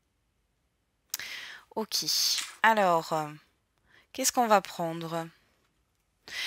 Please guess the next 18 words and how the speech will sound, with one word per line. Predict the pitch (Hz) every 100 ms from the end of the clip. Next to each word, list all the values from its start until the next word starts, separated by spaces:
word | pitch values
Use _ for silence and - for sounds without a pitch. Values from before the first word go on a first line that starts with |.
| - -
On |
va | 180 180
prendre | 233 226
la | 185
numérologie, | 196 202 196 196 180 170 160
tiens, | - - 139 - - 208
on |
va | 202
changer. | 220 - 196 147 147 - _ _ _ _ _ _ -
Hop. | - - - -
Alors, | 190 156 - -
tas | 196
numéro | 190 185 185 170 -
un, | 190 202 247 - _ _ _ 214
je | 190
choisis | - 202 190
au | 190
hasard. | 175 151 135